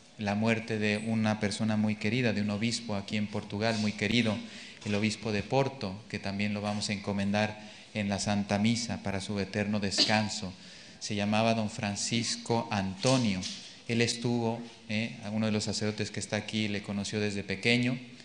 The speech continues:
era amigo de su familia, y hace el sábado y domingo estuvo aquí con treinta mil fieles de su diócesis. Tuvieron su peregrinación, estuvieron aquí rezando, dejaron una muy buena huella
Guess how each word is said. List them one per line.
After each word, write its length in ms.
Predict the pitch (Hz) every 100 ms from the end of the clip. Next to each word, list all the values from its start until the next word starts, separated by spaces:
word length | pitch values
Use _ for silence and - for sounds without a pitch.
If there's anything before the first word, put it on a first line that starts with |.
| -
era 140 | 107 101
amigo 240 | 104 104
de 100 | 98
su 140 | -
familia, 500 | 101 101 113 120 120 120 - - - -
y 340 | 117 123 - -
hace 580 | 110 - 113 107 - - -
el 160 | 104
sábado 540 | 95 - 120 117 117 113
y 60 |
domingo 420 | 104 101 117 123 123
estuvo 320 | 117 113 107
aquí 220 | 104 117
con 260 | - 110 101
treinta 480 | 113 107 104 104
mil 260 | 104 120 127
fieles 440 | - - 120 117
de 100 | 113
su 160 | 98 101
diócesis. 720 | 107 147 151 117 - 95 - - - - - - -
Tuvieron 340 | 104 104 107
su 140 | 110
peregrinación, 880 | 104 101 98 101 101 101 - 123 127
estuvieron 480 | 123 - 104 104 104
aquí 220 | 101 -
rezando, 640 | 101 98 120 120 120 120 120 - - -
dejaron 440 | 113 101 110 113 113
una 240 | 110 104
muy 420 | 101 110 117 123
buena 320 | 113 110 110 104
huella 580 | 104 110 107 104 101